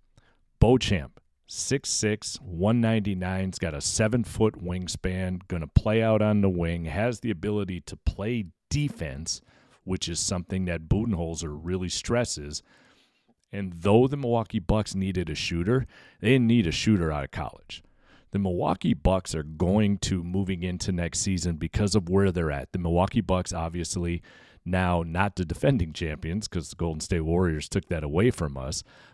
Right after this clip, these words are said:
but very recently, they were N B A champions, and this year it was just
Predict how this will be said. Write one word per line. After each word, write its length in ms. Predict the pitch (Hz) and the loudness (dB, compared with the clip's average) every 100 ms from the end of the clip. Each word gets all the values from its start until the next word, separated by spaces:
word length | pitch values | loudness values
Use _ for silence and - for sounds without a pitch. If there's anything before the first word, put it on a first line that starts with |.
| _ | _
but 360 | 85 98 87 80 _ _ _ _ _ | 2 2 2 -4 _ _ _ _ _
very 280 | 80 85 85 | -6 -2 0
recently, 680 | 143 247 254 139 87 82 90 - _ _ | 4 4 2 -2 -2 -4 -4 -10 _ _
they 240 | 76 82 | -6 -4
were 200 | 78 80 | -2 -2
N 160 | 82 80 | -2 -2
B 160 | 82 | -4
A 80 | 76 | -4
champions, 640 | - 87 78 78 82 98 - - - _ | -6 -8 -8 -8 -8 -8 -12 -18 -20 _
and 240 | 101 95 | -6 -4
this 240 | 85 101 - | -2 -2 0
year 220 | 98 104 | 2 2
it 80 | 82 | 0
was 200 | 90 80 | -2 -2
just 280 | 101 90 | -4 -6